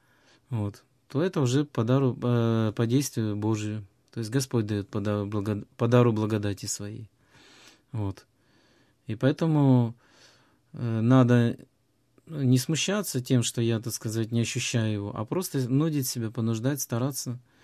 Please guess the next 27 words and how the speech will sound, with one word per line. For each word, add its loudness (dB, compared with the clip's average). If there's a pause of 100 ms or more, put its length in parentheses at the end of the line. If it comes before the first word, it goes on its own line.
(280)
делать 2
то, 0
что -2
от -4
меня 4
зависит -2
по -4
естеству. -6 (960)
И 2
при 4
этом, 4
если 2
будет 4
скорбь -2
от -4
того, 0
что -4
я 2
не 2
ощущаю -2
его -2
ощутительно, -10 (680)
то 0
идти -4
через 2
эту 2
скорбь, -2